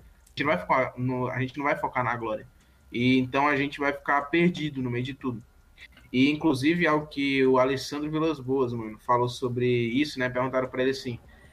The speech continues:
"O que é que você acha da pregação de, desse negócio aí do cavalo, né?" Ele falou assim, "Cara,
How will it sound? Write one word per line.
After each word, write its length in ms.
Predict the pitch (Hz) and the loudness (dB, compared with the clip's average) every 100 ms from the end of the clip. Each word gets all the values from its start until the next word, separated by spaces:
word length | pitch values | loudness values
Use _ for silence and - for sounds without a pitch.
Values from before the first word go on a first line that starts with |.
| - - - | -20 -14 -6
"O 80 | |
que 80 | 175 | -2
é 40 | 233 | -2
que 80 | - | 0
você 160 | 220 | 2
acha 260 | 185 147 147 | 2 2 -2
da 100 | 143 | -2
pregação 600 | 147 139 139 135 143 135 | 0 0 0 -4 -8 -6
de, 600 | 123 135 135 131 120 101 - - 131 123 | -4 0 2 2 0 -4 -8 -4 -4 -2
desse 260 | 143 - | -4 -2
negócio 420 | 143 135 135 - 131 | -2 0 0 0 -2
aí 100 | 127 | -2
do 100 | 123 | -2
cavalo, 480 | 131 127 117 107 107 | 0 0 0 -2 -6
né?" 120 | 127 - _ - _ _ _ | -16 -18 _ -20 _ _ _
Ele 100 | - | -8
falou 200 | 156 165 | 0 2
assim, 240 | 165 151 131 | 2 -2 -8
"Cara, 420 | - 175 127 | 0 2 0